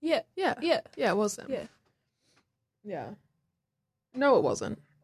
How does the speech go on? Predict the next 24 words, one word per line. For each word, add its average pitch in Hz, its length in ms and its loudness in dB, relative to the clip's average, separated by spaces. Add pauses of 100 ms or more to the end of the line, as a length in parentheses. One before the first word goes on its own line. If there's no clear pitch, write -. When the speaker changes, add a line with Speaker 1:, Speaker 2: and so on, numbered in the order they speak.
(100)
Speaker 2:
It 202 80 -4
was 202 140 0
Chloe. - 460 -2 (500)
Speaker 1:
Right, 175 340 -4
yeah, 139 240 -8
Speaker 2:
Yeah, - 100 -2
Speaker 1:
it 180 80 -4
Speaker 2:
never 175 200 2
Speaker 1:
was. - 80 -2
Speaker 2:
mind. 262 280 8
<laughs> - 0 -
Speaker 1:
It's 330 840 10
Speaker 2:
I 247 40 10
Speaker 1:
like 214 180 6 (180)
Speaker 2:
don't, 349 160 0 (100)
I 151 120 4
don't 147 140 4
know 156 120 2
what 165 120 2
I'm 190 140 2
thinking. 202 500 0 (760)
Um, 175 600 2 (1160)
but 190 240 -4
yeah, 196 280 -4